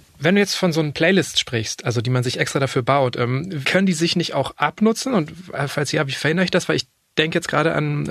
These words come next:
du hast zum Beispiel schon erwähnt, Operationen.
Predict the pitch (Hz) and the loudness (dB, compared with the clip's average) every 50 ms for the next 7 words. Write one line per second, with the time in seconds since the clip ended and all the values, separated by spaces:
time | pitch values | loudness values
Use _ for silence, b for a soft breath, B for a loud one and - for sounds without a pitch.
0 | 139 135 139 156 156 - - - - - - - 151 139 139 143 - 147 - - | -2 -2 -2 -2 -2 -4 -8 -12 -10 -6 -2 -2 0 2 0 0 0 -2 -2 -2
1 | 151 151 135 131 139 147 143 - - _ _ _ _ - - - - 151 135 135 | 0 -2 0 0 0 0 -2 -4 -6 _ _ _ _ -4 -2 0 0 2 2 0
2 | - - - 156 151 170 202 208 220 220 | 0 0 0 2 2 4 6 6 6 4